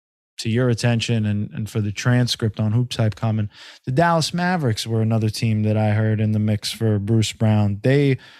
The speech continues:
also had considered going after him in, in free agency last year with the money that they had available.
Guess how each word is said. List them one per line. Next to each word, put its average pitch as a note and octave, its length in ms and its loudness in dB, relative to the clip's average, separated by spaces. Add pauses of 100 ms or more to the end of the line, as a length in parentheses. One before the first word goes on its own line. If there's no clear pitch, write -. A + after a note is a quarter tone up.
(360)
also D3 420 2
had B2 160 2
considered A2+ 520 2
going A#2 260 6
after A2+ 320 2
him A#2 320 4
in, G#2+ 300 2 (100)
in A2+ 200 0
free A2+ 340 0
agency A2 640 2
last A2 400 2
year A2+ 100 6
with G#2+ 160 4
the A2 60 0
money A2 260 6
that G#2 220 0
they A#2+ 160 4
had A2+ 240 4
available. G#2+ 760 2